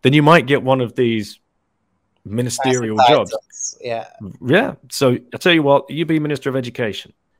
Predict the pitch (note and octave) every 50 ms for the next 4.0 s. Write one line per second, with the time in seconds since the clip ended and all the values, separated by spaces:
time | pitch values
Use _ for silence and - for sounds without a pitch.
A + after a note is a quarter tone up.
0 | _ _ B2+ D3 G3 F3+ F#3 F3 E3 E3 E3 D#3 - - D3+ C#3+ B2+ - C3 G2
1 | - - _ _ _ _ _ _ _ _ _ _ _ F3 F3+ G3 F#3 D3 D#3 E3
2 | E3+ D#3 C3+ B2 A2 A#2+ A#2+ A#2 B2+ C3 B2+ C3 C3 C3 C3+ B2+ C3 - C3 B2+
3 | A2+ B2 A#2+ A2 A2 G#2 - A2 - - A2+ - - A2+ G#2 F2+ E2+ E2+ E2+ -